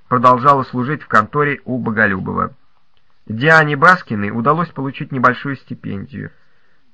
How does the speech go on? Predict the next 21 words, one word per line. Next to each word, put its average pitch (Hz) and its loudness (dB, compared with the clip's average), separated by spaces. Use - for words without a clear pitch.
Однажды 131 4
мы 147 0
пили 160 -4
чай 180 0
у 147 -6
Баскина 147 2
на 139 0
кухне. 98 -12
Вдруг 151 -4
зазвонил 131 -2
телефон. 107 -10
Эрик 151 -2
снял 117 -2
трубку. - -14
Из 127 -4
уличного 139 -4
шума 139 -4
выплыл 147 -4
торжествующий 135 -6
голос 120 -4
Мокера. 101 -4